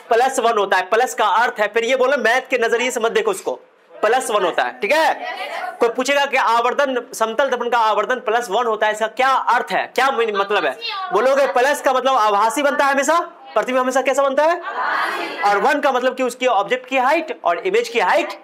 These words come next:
बराबर, वस्तु की ऊंचाई और प्रतिबिंब की ऊंचाई बराबर। क्या समझा रहा है? दिमाग में गया? घुसा? बैठा?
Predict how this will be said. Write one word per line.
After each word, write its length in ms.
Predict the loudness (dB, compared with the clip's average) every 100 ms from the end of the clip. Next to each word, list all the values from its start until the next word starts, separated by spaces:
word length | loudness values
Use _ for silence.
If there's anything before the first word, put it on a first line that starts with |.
| -6
बराबर, 920 | -2 0 2 2 0 -2 -2 -4 -4
वस्तु 220 | -2 -2
की 80 | -2
ऊंचाई 280 | 0 2 4
और 160 | 2 0 -4
प्रतिबिंब 580 | -2 0 0 -2 -2 -2
की 60 | -2
ऊंचाई 300 | 0 0 0 -6 -2
बराबर। 600 | 0 0 -2 -4 -8 -2
क्या 140 | -2
समझा 220 | 0 0 2
रहा 140 | 4
है? 760 | 2 0 -6 -8 -6 -6 -4 -2
दिमाग 280 | 0 2 2
में 120 | 2
गया? 340 | 2 4 2 -2 -8 -8 -6 -4 -4 -2 -2
घुसा? 360 | 0 2 2 0 -4 -10 -8 -8 -8 -2
बैठा? 420 | 0 2 2 2